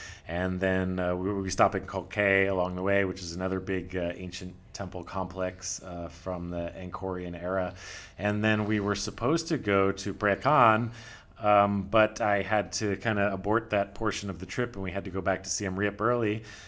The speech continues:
and, uh, little did I know it was, uh, gonna take, uh, ten years for me to get back there. And, and you and I talked about it for years too. So, uh, you know, like, I'm glad we finally did it, and it is worthy of an episode.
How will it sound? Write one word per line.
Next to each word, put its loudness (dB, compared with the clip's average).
and, -2
uh, 2
little -2
did -2
I 4
know 2
it -2
was, -6
uh, 0
gonna -4
take, -8
uh, -2
ten -4
years -6
for -10
me -2
to -2
get 2
back 2
there. -10
And, -12
and -2
you 6
and 10
I 10
talked 8
about 6
it 0
for -2
years 2
too. 2
So, -2
uh, -4
you -6
know, -6
like, -10
I'm -8
glad 6
we 0
finally 2
did 0
it, -2
and 4
it 6
is 2
worthy 0
of -6
an -8
episode. -12